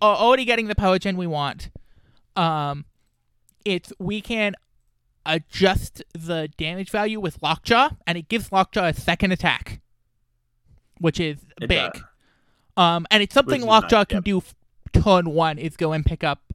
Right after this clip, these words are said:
Speaker 1: a book. Uh,
Speaker 2: I, I wanna see the comic book page where Lockjaw picks up a book and has a special ability to read it and <laughs> use the power. <laughs>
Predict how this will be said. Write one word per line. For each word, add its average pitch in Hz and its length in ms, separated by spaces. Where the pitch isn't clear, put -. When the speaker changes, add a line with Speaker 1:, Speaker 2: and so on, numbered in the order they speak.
Speaker 1:
a 156 80
book. - 320
Uh, 165 300
Speaker 2:
I, 165 180
I 220 40
wanna 185 460
see 160 720
the 139 380
comic 139 440
book 120 220
page 110 400
where 110 300
Lockjaw 113 420
picks - 300
up 110 100
a 107 80
book 107 380
and 104 280
has 107 320
a 104 200
special 117 520
ability 113 560
to 110 80
read 113 240
it 110 200
and 127 200
<laughs> - 0
use 156 220
the - 80
power. 117 320
<laughs> 151 380